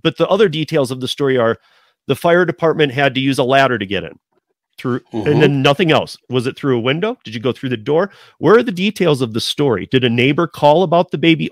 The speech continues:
Speaker 1: All of these are missing. But the title is Georgia DoorDasher leaves toddler while
Speaker 2: Mm-hmm.
Speaker 1: dashing. Why are they running? Like, you can take DoorDash out of every part of that article, because the truth is,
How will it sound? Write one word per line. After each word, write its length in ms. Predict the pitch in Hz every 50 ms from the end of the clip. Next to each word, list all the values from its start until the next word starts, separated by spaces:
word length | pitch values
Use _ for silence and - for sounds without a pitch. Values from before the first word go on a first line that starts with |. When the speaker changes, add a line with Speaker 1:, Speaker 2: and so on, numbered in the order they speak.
| -
Speaker 1:
All 220 | 143 165 214 233 247
of 100 | 226 208
these 200 | 202 208 190 175
are 80 | 165
missing. 480 | 139 139 147 165 - - 113 95 - - _ _ _ _ _ _ _ _ _ _ -
But 140 | 156 151 -
the 80 | 165
title 480 | - - - 185 196 240 208 190 156 131
is 240 | 120 117 107 110 -
Georgia 500 | - - 147 160 170 180 175 156 170 165
DoorDasher 880 | 135 117 143 156 160 170 147 131 113 107 110 - - 117 113 110 110 - _ _ _ _ _ _ -
leaves 480 | - 123 147 151 151 143 127 - - -
toddler 640 | - 143 139 135 147 139 123 101 101 95 95 104 - _ _ _ _ _ _ _ _ _ _ _ _ -
while 260 | 123 127 139 143 -
Speaker 2:
Mm-hmm. 100 | - 110
Speaker 1:
dashing. 440 | 131 143 131 139 143 - 104 110 - _ _ _
Why 520 | - 98 110 127 147 170 214 226 247 247 214 - _ _ -
are 180 | 151 156 151
they 160 | 139 156 151 135
running? 340 | 123 131 147 165 165 - - -
Like, 200 | 127 143 139 -
you 200 | - 131 156 226
can 180 | 226 - 285 214
take 320 | - - 196 190 156 -
DoorDash 520 | - 160 165 190 190 175 135 123 117 - - -
out 160 | 131 147 139
of 100 | 127 - -
every 500 | - 143 156 156 160 156 170 170 165 160 160 _ _ _ -
part 300 | - 185 190 180 - -
of 140 | 127 110 104
that 200 | 131 117 117 - _ _ _ _ _ _ - - -
article, 440 | - 180 196 196 170 - - 120 123
because 260 | 117 127 - 160 135 - - _ -
the 340 | 151 135 147 139 127 123 123
truth 320 | - - 262 294 294 -
is, 280 | 165 147 127 127 -